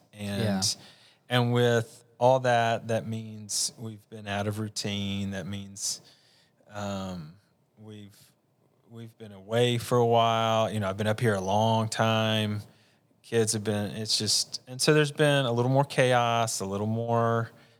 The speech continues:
Speaker 1: disruption to schedules, uh, everything. And so, I mean, it's amazing to me.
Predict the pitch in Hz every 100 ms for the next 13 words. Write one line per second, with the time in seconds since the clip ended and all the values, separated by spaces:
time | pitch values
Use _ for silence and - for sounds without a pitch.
0 | - 123 - 123 117 - 120 123 - 107
1 | 107 110 107 104 104 101 - - - -
2 | _ _ 104 107 101 98 98 95 92 80
3 | - - _ _ _ _ - 135 123 -
4 | 85 73 - _ _ _ - 117 113 110
5 | - - 117 113 107 104 104 101 101 _
6 | _ _ _ _ _ _ _ _ _ 117
7 | 113 107 104 101 123 - 117 110 113 120
8 | 139 143 117 107 - 104 104 101 101 98
9 | 98 98